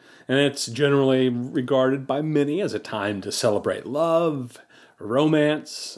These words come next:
and, well, everything that goes with it. For some, it's a time to pull out all the stops with one's romantic interest.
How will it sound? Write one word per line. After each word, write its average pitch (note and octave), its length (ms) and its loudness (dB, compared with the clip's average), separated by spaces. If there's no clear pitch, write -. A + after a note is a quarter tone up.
and, E3 480 -2
well, F3 420 0
everything D3+ 760 2
that C3 240 0
goes C3 420 2
with A#2+ 300 -2
it. - 160 -18
For C#3+ 180 2
some, C#3+ 440 4
it's C3+ 160 0
a C#3 60 2
time B2+ 460 2
to B2+ 80 2
pull C3+ 240 0
out C3+ 160 2
all C3 200 4
the C3+ 140 -4
stops - 680 -4
with A2+ 200 -4
one's B2 440 2
romantic A#2+ 720 2
interest. B2 600 -6